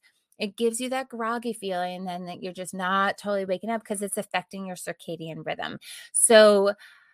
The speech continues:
don't hit the snooze button. Set the alarm and then actually get up when the alarm goes off, okay? All right. Second thing for ways to prep for the day,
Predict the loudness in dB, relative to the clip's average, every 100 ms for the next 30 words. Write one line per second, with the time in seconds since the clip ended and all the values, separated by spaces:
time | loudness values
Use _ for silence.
0 | _ _ -12 6 8 8 6 2 2 2
1 | 2 -8 -6 -8 -6 -6 -6 -6 -4 0
2 | 2 0 2 2 4 6 6 4 0 -4
3 | -16 _ -4 -2 -2 -2 -2 -2 -2 -4
4 | -6 -10 -20 -6 -2 -2 0 -2 0 -4
5 | 4 6 8 6 -2 -20 -14 -6 -4 -4
6 | -6 -4 -4 -2 -4 -4 -6 -6 -4 -4
7 | -6 -10 -18 -14 0 4 4 0 _ _
8 | _ _ _ -8 2 6 8 6 -4 -20
9 | -20 -10 0 4 4 2 -2 2 2 2
10 | -4 0 4 6 6 4 2 2 -2 -4
11 | 2 0 2 -2 0 0 2 4 4 0